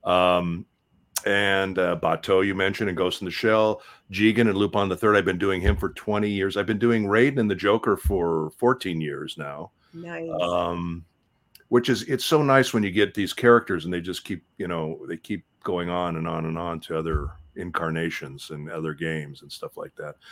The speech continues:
Speaker 1: I'm doing a huge game right now. I can't talk about it, unfortunately. It's, it's gonna be released in the fall, but, uh, I have the lead in that, so that's gonna be a fun one.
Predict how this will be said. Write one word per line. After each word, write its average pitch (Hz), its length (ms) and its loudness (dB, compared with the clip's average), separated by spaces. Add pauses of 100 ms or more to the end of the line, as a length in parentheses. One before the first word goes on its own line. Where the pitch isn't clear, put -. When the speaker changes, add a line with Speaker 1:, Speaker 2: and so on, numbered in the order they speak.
(160)
Speaker 1:
I'm 101 120 0
doing 104 200 4
a 90 60 2
huge 131 340 2
game 104 220 2
right 92 140 2
now. 92 180 6
I 85 80 6
can't 85 280 -8
talk 85 240 -2
about 78 240 -4
it, 78 80 -6
unfortunately. 78 640 -6
It's, - 320 -12 (280)
it's 87 120 -14
gonna 87 180 -4
be 82 80 -2
released 82 380 -4
in 82 80 -6
the 73 40 -10
fall, 76 500 -4 (460)
but, 76 320 -6
uh, 76 200 -6
I 73 100 -10
have 82 140 -4
the 80 80 -4
lead 82 200 0
in 80 140 0
that, 90 400 2
so 90 160 -4
that's 87 200 -4
gonna 87 160 -6
be 78 120 -2
a 78 60 -8
fun 80 260 -6
one. 78 220 -6